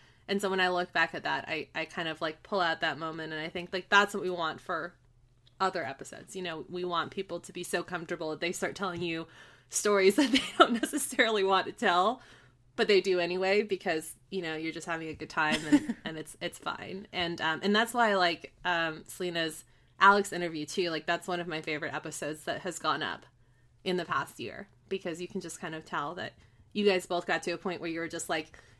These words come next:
Speaker 1: "Yes, okay, right, we're recording,
Speaker 2: Mm.
Speaker 1: but we've completely forgotten." And yeah.
Speaker 2: Yeah. Yeah, that was fun. Do you have anything, Mara?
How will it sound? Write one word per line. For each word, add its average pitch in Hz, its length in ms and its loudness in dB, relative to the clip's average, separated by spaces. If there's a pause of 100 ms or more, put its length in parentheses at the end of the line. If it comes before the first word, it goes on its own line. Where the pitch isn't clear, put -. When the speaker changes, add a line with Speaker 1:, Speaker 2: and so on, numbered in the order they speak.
(100)
Speaker 1:
"Yes, 247 300 6
okay, 226 720 6
right, 202 400 6
we're 214 140 4
recording, 214 460 6
Speaker 2:
Mm. 180 40 2
Speaker 1:
but 190 120 2
we've 190 220 4
completely 208 420 -2
forgotten." 160 840 4
And 160 420 -6
yeah. - 180 -12 (600)
Speaker 2:
Yeah. 196 300 -2 (1700)
Yeah, 175 340 -2
that 180 120 -10
was 170 120 -14
fun. 170 220 -12 (760)
Do 226 80 0
you 262 60 6
have 269 120 4
anything, 302 280 -2
Mara? 311 240 -2